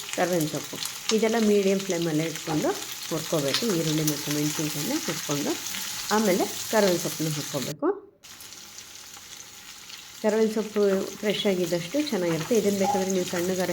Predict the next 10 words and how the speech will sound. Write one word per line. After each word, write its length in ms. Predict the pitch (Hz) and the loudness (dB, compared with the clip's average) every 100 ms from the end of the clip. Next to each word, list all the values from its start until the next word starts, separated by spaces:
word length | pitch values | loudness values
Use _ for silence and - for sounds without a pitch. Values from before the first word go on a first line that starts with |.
| 170 | -2
ಹೆಚ್ಚಿಟ್ಕೋಬೋದು. 720 | 165 160 - 160 156 156 330 415 - - - - - 190 | -4 -6 -6 -6 -4 0 0 0 -6 -10 -10 -10 -4 2
ಬಾಯಿಗೆ 240 | 196 196 196 | 4 4 0
ಸಿಗುತ್ತೆ 260 | 185 185 175 | -2 0 2
ಅನ್ನೋದಾದ್ರೆ 400 | 165 156 151 302 294 | 2 0 2 2 2
ಸಣ್ಣಗೆ 300 | 185 180 170 | 0 0 -2
ಹೆಚ್ಕೋಬೋದು, 520 | 165 - 147 151 349 415 | -2 -2 -2 0 0 2
ಇಲ್ಲ 120 | 214 180 170 | 2 2 2
ಹಾಗೇನೆ 360 | 147 170 262 311 | 0 2 0 0
ಹಾಕೋಬೋದು. 520 | 165 156 147 147 202 415 - 226 | -2 -2 -2 -2 0 0 0 2
ಆಮೇಲೆ 340 | 226 190 202 | 4 4 2